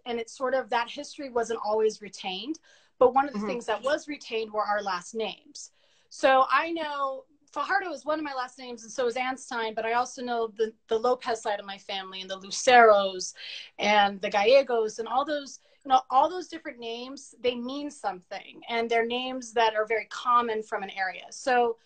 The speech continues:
Speaker 1: the Cordova family is a research name. It's a, it's a very common name from that area. And so when I was picking the names,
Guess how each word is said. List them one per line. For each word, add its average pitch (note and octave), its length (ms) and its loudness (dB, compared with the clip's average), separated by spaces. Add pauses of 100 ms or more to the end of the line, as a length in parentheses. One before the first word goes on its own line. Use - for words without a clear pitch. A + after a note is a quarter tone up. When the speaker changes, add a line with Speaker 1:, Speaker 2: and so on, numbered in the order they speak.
(240)
Speaker 1:
the B3 80 0
Cordova C#4+ 520 2
family C4 440 -6
is A#3 220 -4
a A3 80 -6
research B3+ 520 -8
name. A#3 320 0
It's A3 160 -4
a, G3+ 160 -12
it's A3+ 140 -6
a A3+ 60 -2
very A3 180 4
common A#3 420 2
name G#3+ 240 -4
from A3 140 -14
that G3+ 200 -2
area. G3+ 400 -2 (360)
And A3+ 120 -4
so B3 140 4
when A#3+ 100 2
I A3+ 120 2
was A3 240 -2
picking B3 580 -8
the A3 80 -2
names, G3 580 -10